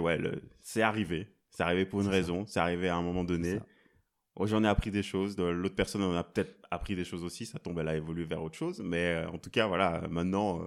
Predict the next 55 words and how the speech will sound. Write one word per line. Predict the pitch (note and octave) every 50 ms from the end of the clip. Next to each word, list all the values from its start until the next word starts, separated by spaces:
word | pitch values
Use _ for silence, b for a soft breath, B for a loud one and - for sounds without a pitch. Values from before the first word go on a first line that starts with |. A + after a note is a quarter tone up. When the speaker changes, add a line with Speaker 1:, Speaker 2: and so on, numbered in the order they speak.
| E2 E2
Speaker 1:
voy-, | E2 D#2+ F#2 F2
euh, | E2 E2 D#2+ E2+ E2+ E2+ E2 E2 - _ _ _ -
nous | F#2
sommes | - A2+ G#2 -
passés | A2 G#2 - -
par | - F#2 F#2
là | G#2+ A2+ F#2+
et | F2 F2
voyons, | E2+ - G2 F2+ F#2+ G2+
ce, | G2 - - - _ _ _ -
allez, | - D#2 E2 - _ _ _ _ _ _ _ _ _ _ _ _
repar-, | - G2+ - - G#2 G2 F#2 E2+
remettons | A#2 A2+ A2+ A#2+ A2+
les | G#2
bases | F#2+ G#2+ F#2+ G2
à | F#2+
zéro, | F2+ F#2 F2+ F2
Speaker 2:
Ouais. | F#2+
Speaker 1:
quoi. | - - - b b b b b b b b b b -
Et | E2+
Speaker 2:
Et, | G2
Speaker 1:
donc, | A2+ F2 F2 -
euh, | G2 F2 E2+ E2+
Speaker 2:
et | G#2
c'est | - - G2+
un | F#2+ F2+
truc | - - A2 G2
de | A2
ouf. | D3 F3+ - - -
Il | - G2
y |
a | F#2
des | G2
gens | F#2+ A#2
qui | B2+ - A2
se | - -
foutaient | - - C#3 A#2
de | A2+
ma | G#2+ G2
gueule | G2 A2+ A2+ G#2+
en, | F#2+ F2+ F2 F2 D#2+ - -
en | G2 F2+
primaire. | - - - G2+ G2 G2+ A#2+ D#3+ - - - b b b b b b b b b b b b _ _ _ _ _ -
Je | - - - F#2+
leur | F2+ F#2+
en | F#2+
veux | F2+ F#2 -
toujours | - C3 A2 G#2 -
pas. | - G2 G2+ B2 - -
Ah | G2
bah, | F#2+ F#2+
quand | - -
ils | A2 G2 G#2+
ont | G2+
grandi, | F#2 F#2 G2 F#2+ F#2+ G#2 A2+ B2+ -